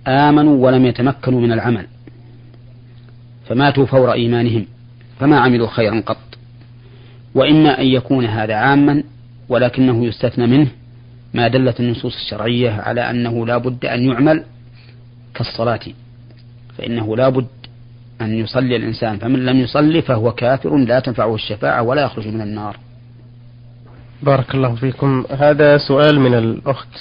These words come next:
Speaker 2: سين ألف ضاد من بلدة المحاني، تقول: "ما معنى كلمة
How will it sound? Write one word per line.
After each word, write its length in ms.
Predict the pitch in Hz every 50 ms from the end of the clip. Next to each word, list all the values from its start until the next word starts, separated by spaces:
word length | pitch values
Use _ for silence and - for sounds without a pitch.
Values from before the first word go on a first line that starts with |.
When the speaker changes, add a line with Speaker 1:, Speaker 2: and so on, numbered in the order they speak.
| - - -
Speaker 2:
سين 440 | - 131 131 127 123 123 123 120 127 - -
ألف 280 | 135 135 127 127 123 - - - - - - - - - - 127
ضاد 360 | 131 131 135 143 156 143 135
من 300 | 123 127 123 117 117 120
بلدة 380 | 120 127 120 120 117 123 123 117 - - - - -
المحاني، 760 | 139 123 120 120 120 120 117 - - 131 127 131 143 156 165 - - - - - - - - - - - - - - - - - - -
تقول: 600 | - 139 123 - 151 151 156 160 156 156 151 147
"ما 240 | 147 - 147 143 139
معنى 340 | 135 143 143 135 131 127 120
كلمة 420 | - - 139 127 127 123 127 123